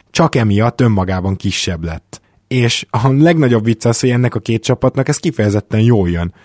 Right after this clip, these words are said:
A többieknek ugyanis kevesebb helye lesz építkezni, nekik meg ugye már csak meg kell tartani az embereket. Most már nincs egy újabb Kevin Durant, aki odaigazol valamelyik kőjükhöz, hanem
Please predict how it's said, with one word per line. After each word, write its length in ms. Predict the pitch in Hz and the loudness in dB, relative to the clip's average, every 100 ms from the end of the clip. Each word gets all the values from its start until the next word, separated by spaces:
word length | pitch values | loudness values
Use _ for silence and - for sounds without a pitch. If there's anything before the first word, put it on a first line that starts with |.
| _ - | _ -10
A 60 | |
többieknek 600 | 110 151 113 110 107 117 | 0 0 2 0 0 -2
ugyanis 280 | 117 120 123 | -2 0 0
kevesebb 440 | - 123 101 104 - | 0 0 0 -2 -2
helye 220 | 107 90 | -2 -2
lesz 200 | 90 - | -4 -4
építkezni, 600 | 92 - 110 113 110 123 | -6 -4 -4 -2 -2 0
nekik 300 | 120 127 117 | -2 -2 -4
meg 120 | 117 | 0
ugye 180 | 123 123 | 2 2
már 160 | 123 | 0
csak 160 | - 131 | -2 -2
meg 140 | 139 | -2
kell 120 | - 120 | 0 0
tartani 500 | 151 131 - 90 87 | 2 0 -2 -4 -2
az 100 | 95 | -2
embereket. 760 | 90 90 87 - 98 - _ - | -2 -2 -4 -4 -6 -6 _ -4
Most 180 | 110 | -2
már 140 | 120 110 | 2 2
nincs 240 | 123 113 | 2 2
egy 120 | 98 | 0
újabb 220 | 98 95 - | 2 0 0
Kevin 320 | 101 98 95 | 0 0 0
Durant, 340 | 92 92 95 | 0 -2 -2
aki 200 | 95 - | -4 -4
odaigazol 600 | 92 92 95 92 92 92 | -4 -4 -4 -4 -2 -2
valamelyik 500 | 92 92 92 90 92 | -2 -2 -2 -4 -4
kőjükhöz, 640 | - 87 90 - 98 110 - | -4 -2 -2 -4 -2 -2 -2
hanem 380 | 107 113 113 | -2 0 -2